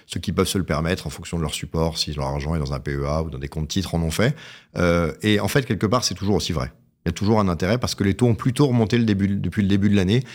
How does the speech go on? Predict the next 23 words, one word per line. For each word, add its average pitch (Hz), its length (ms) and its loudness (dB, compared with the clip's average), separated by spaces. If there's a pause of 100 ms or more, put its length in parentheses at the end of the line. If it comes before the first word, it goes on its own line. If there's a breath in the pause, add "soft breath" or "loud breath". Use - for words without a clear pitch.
(240 loud breath)
Donc - 140 -2
on 110 100 4
a 117 80 4
éche-, - 260 0
qu'on 113 140 -2
soit 120 320 4
fan 113 320 0
de, 95 180 2 (320 loud breath)
de 104 60 2
titres - 340 -2
bien 104 200 4
notés, 107 340 2
moyennement 101 460 2
notés 101 320 2
ou 101 100 0
de 90 60 -2
dette 90 140 2
privée, 104 460 2
il 101 60 -4
y - 20 0
a 92 40 2
vraiment 110 260 2
aujourd'hui 110 360 2